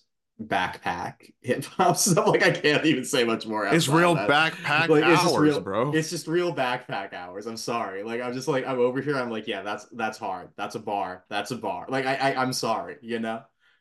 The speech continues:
Speaker 1: And, <laughs> uh, some of my favorite songs on Mancala, Heat Check, Vin Scully, and Caliphate. The songs with him and Vince are just perfect.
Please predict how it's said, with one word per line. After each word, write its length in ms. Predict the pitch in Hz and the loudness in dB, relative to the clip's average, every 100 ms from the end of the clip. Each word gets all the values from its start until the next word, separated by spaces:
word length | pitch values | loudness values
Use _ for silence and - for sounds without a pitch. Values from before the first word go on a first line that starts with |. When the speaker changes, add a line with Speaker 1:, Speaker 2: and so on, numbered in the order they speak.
| _ | _
Speaker 1:
And, 800 | 127 123 120 120 143 - 165 113 - _ _ _ _ _ | -6 -4 -4 -2 -2 -4 -6 -8 -12 _ _ _ _ _
<laughs> 320 | _ _ - | _ _ -4
uh, 240 | 113 110 | -2 0
some 180 | 110 139 | 0 0
of 60 | 135 | 2
my 100 | 127 | 2
favorite 240 | 139 123 113 | 2 0 0
songs 340 | 117 110 110 | -2 -2 -2
on 280 | 120 120 117 120 | -2 -2 -4 -4
Mancala, 800 | 113 110 113 113 117 123 123 123 _ _ _ _ _ _ _ | -4 -4 -4 -2 0 -2 -4 -12 _ _ _ _ _ _ _
Heat 340 | - 117 120 | -10 -8 -8
Check, 520 | - 131 120 117 - _ _ _ _ _ _ _ _ _ _ - | -6 -4 -2 -4 -10 _ _ _ _ _ _ _ _ _ _ -18
Vin 340 | 107 123 123 | -2 0 2
Scully, 800 | 113 - 107 107 113 127 135 139 _ _ - | -2 -2 0 2 2 0 -4 -10 _ _ -10
and 680 | 113 110 101 98 95 95 - | -6 -4 -6 -8 -10 -14 -16
Caliphate. 640 | - 101 87 80 82 85 | -10 -6 -6 -8 -10 -6
The 80 | 127 | 0
songs 400 | - 135 160 202 | 2 4 2 2
with 160 | 170 - | -2 0
him 160 | 123 | -2
and 180 | 113 98 | -2 -4
Vince 320 | 87 95 110 | -10 -10 -10
are 180 | - 101 | -6 -6
just 300 | 90 - - _ _ _ _ | -6 -12 -16 _ _ _ _
perfect. 520 | 87 78 - - - | -12 -12 -16 -20 -18